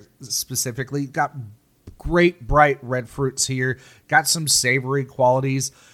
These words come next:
When I was in college, I had my, um, beer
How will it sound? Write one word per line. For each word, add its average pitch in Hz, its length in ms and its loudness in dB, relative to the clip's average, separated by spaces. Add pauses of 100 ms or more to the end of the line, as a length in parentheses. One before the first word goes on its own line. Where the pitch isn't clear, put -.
(140)
When 139 180 -4
I 135 100 2
was 135 160 -6
in 139 120 -10
college, 127 480 4
I 123 140 10
had 139 200 6
my, 113 440 0
um, 110 580 -4 (100)
beer 147 500 -4